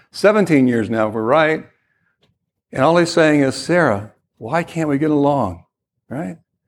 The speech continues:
"Why can't we get along?" He's not seeing it from Sarah's perspective, is he? But he's trying to keep it together. But God said to him,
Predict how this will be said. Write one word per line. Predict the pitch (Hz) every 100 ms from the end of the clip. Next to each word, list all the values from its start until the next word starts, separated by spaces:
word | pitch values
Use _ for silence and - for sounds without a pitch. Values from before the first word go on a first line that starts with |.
| _ _ _
"Why | 117 143 175
can't | 175 170 165
we |
get | 160 156
along?" | 156 147 123 107
He's | 139 175 165
not | 156 -
seeing | 156 151 147
it | 143
from | 131
Sarah's | 127 151 143 127
perspective, | 117 - 110 113
is | 110 98
he? | 95 95 _ _ _ _ _ _ _ _ _ _ _ _ _ _ _ _ _ _
But | -
he's | 107
trying | - 135 135
to | 123
keep | 127
it | 120
together. | 110 113 107 101 101 104 _ _ _ _ _ _ _ _ _ _ _ _ _ _ _ _ _ _ _ _ _ _ _ _ _ _ _ _ - - _ _ -
But | 120 113 -
God | 123 147 147 135
said | - 117 113 113 113 117 - _ _
to | - 104
him, | 110 104 101 98 101